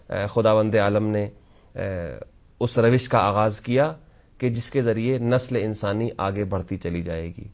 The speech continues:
یعنی مرد کے لیے، ایک مرد کے لیے ایک عورت کی ضرورت ہے اور ایک عورت کو اس کے شریک حیات کی ضرورت ہے۔ لہذا ہماری گفتگو بھی اسی عنوان سے ہے کہ انسان جب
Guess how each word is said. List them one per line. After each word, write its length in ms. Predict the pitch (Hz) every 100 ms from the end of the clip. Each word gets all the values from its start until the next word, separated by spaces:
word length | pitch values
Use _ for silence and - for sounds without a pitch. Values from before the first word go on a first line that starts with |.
| - _ _ -
یعنی 360 | 110 131 147 135 - - _ _
مرد 460 | 107 110 135 170 175
کے 160 | 170
لیے، 320 | 160 165 160 156 - _ _ -
ایک 180 | 113 113
مرد 300 | 117 139 135
کے 140 | 147
لیے 300 | 143 139 143 - - _
ایک 180 | 98 95
عورت 320 | 95 127 151 156
کی 100 | 151
ضرورت 500 | 147 156 156 160 139
ہے 160 | 143 - - -
اور 180 | 104 110
ایک 220 | 110 - -
عورت 400 | 113 123 135 -
کو 140 | 127 131 - - -
اس 120 | 107
کے 100 | 113
شریک 380 | - 104 104 - 113 110 - - 107
حیات 280 | 101 95 -
کی 120 | 95
ضرورت 540 | 90 87 85 85 -
ہے۔ 120 | 82 92 _ _ - - - 113
لہذا 420 | 147 165 180 185 - - _ - 120
ہماری 280 | 127 139
گفتگو 440 | 139 139 139 139 147
بھی 200 | 151 147
اسی 220 | 120 -
عنوان 380 | 143 123 117 120
سے 160 | 120 123
ہے 180 | 123 139 - - -
کہ 100 | 151
انسان 640 | 139 135 131 131 139 160 160 - - -
جب 320 | 107 151